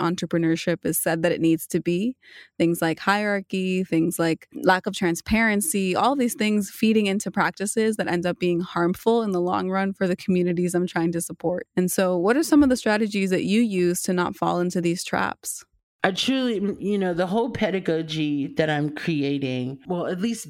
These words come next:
Speaker 2: large chunks of it, are very cognizant of being in tune with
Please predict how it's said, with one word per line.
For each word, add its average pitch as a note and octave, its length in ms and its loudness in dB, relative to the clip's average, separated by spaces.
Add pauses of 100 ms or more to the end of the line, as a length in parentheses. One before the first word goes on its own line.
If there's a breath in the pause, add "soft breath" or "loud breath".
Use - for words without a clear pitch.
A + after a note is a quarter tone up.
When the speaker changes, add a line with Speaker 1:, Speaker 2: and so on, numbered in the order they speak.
Speaker 2:
large G3 460 -4
chunks E3 460 -4
of D3 160 -2
it, C3 380 -4 (100)
are C#3+ 560 -2 (120)
very F#3+ 480 -2
cognizant E3 1040 -2
of D3 500 -4
being A3 340 -2
in F#3 160 -2
tune E3+ 720 -2
with D3+ 760 -6